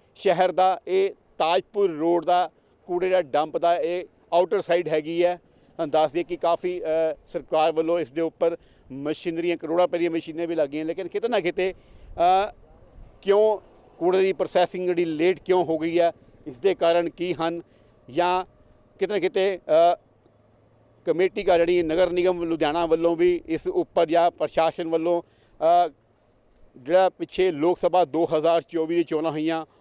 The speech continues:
ਉਸ ਨੂੰ ਵੀ ਕਿਤੇ ਨਾ ਕਿਤੇ ਇਸ ਗੱਲ ਦਾ ਮੁੱਦਾ ਨਾ ਉਠਾਇਆ ਜਾਵੇ। ਲੇਕਿਨ ਕਿਤੇ ਨਾ ਕਿਤੇ ਜਿਹੜੀਆਂ ਇਹ ਪਰੇਸ਼ਾਨੀ ਹੈਗੀ ਆਮ ਲੋਕਾਂ ਦੀ ਵੀ ਜਿਹੜੀ, ਅ, ਕਾਫੀ ਦੇਰ ਬਣਦੀ ਆ ਰਹੀ ਹੈ। ਤਾਂ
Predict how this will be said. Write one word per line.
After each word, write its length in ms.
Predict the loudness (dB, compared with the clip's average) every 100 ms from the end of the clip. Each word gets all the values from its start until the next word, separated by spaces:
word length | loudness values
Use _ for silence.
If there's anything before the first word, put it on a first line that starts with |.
| _
ਉਸ 180 | -6 -4
ਨੂੰ 220 | -2 0
ਵੀ 160 | 0 -4
ਕਿਤੇ 220 | -4 -4
ਨਾ 120 | -2
ਕਿਤੇ 380 | -4 -4 -4 -4 -8
ਇਸ 140 | -6
ਗੱਲ 260 | 0 0 0
ਦਾ 200 | -2 -4 _ -12
ਮੁੱਦਾ 260 | -6 0 0
ਨਾ 80 | 0
ਉਠਾਇਆ 300 | 0 0 0
ਜਾਵੇ। 220 | 2 2
ਲੇਕਿਨ 260 | 0 -4
ਕਿਤੇ 220 | -4 -4 -2
ਨਾ 120 | -2
ਕਿਤੇ 320 | -2 -2 -2
ਜਿਹੜੀਆਂ 400 | -2 0 0 0 -6 _ _ _ _ _ _ -2
ਇਹ 180 | 0
ਪਰੇਸ਼ਾਨੀ 640 | 0 -4 -2 -2 -2 -2 0
ਹੈਗੀ 300 | -2 -2 -4
ਆਮ 280 | -2 0 0
ਲੋਕਾਂ 300 | -2 -2 -2
ਦੀ 120 | -2
ਵੀ 120 | -4
ਜਿਹੜੀ, 320 | -4 -4 -6 -10 -18 _ _ -10
ਅ, 340 | -2 0 0
ਕਾਫੀ 340 | -2 -4 -2 -2
ਦੇਰ 200 | -2 -2
ਬਣਦੀ 400 | -2 -2 0 2
ਆ 120 | 2
ਰਹੀ 160 | 0
ਹੈ। 60 | 0
ਤਾਂ 260 | 0 0